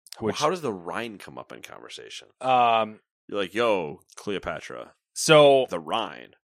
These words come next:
Speaker 2: Samantha, as you know, has no care in the world for history. But I will constantly just talk
Speaker 1: Ah,
Speaker 2: about
Speaker 1: she is
Speaker 2: shit.
Speaker 1: do-, she is
Speaker 2: Just
Speaker 1: doomed to repeat herself.
Speaker 2: Yes.
Speaker 1: <laughs>
Speaker 2: So
Speaker 1: I should tell her. I should
Speaker 2: she
Speaker 1: tell her that one day she's gonna fucking hate me.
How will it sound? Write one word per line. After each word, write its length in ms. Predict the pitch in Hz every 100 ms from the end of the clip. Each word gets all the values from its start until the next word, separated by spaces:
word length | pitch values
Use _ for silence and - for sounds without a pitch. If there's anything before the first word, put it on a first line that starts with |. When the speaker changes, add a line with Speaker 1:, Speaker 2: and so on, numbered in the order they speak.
| _ _ -
Speaker 2:
Samantha, 680 | - 139 147 151 151 123 -
as 240 | 113 107
you 80 | 101
know, 340 | 98 95 90 90
has 320 | 92 98 -
no 200 | 101 95
care 280 | 87 95 87
in 80 | 82
the 80 | 80
world 280 | 80 80
for 160 | - 87
history. 420 | 85 85 - - - _ _ _ _ _ _ _ _ _ _ _ -
But 140 | 120
I 180 | 117 127
will 140 | 120
constantly 500 | 110 113 104 - 98
just 200 | 87 85 -
talk 220 | 85 69
Speaker 1:
Ah, 40 |
Speaker 2:
about 120 | 65 78
Speaker 1:
she 80 | 92
is 40 |
Speaker 2:
shit. 140 | 90 80
Speaker 1:
do-, 140 | 98
she 140 | - 113
is 100 | 92
Speaker 2:
Just 100 | 82
Speaker 1:
doomed 220 | 107 98
to 80 | 90
repeat 280 | 82 95 82
herself. 460 | 76 - 67 - _ -
Speaker 2:
Yes. 340 | 107 - - _ _ -
Speaker 1:
<laughs> 120 | - 1077 -
Speaker 2:
So 400 | - - 143 - - - - - 311 - -
Speaker 1:
I 160 | 113
should 200 | 127 139
tell 160 | 117 104
her. 140 | 107 98 - -
I 120 | - 143
should 140 | -
Speaker 2:
she 120 | 151
Speaker 1:
tell 160 | 151 110
her 60 | 104
that 140 | 104
one 160 | 120 104
day 180 | 113
she's 160 | 117 -
gonna 160 | - 95
fucking 440 | _ - - 101
hate 220 | 98 -
me. 100 | 139